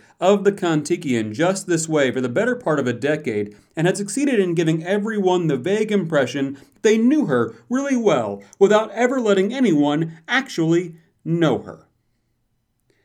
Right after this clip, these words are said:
Get out and meet the neighbors, but never let the neighbors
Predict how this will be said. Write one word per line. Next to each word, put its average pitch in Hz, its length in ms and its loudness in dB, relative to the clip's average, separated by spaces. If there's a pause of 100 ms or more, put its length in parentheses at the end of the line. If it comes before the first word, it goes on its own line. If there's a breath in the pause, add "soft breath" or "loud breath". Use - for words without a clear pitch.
(320)
Get 170 220 0
out 165 380 -2 (1160)
and 107 200 -2
meet 135 180 -2
the 131 100 -4
neighbors, - 580 -6 (800)
but 107 160 -4
never 123 560 -2 (640)
let 107 160 -8
the 101 60 -6
neighbors 101 680 -4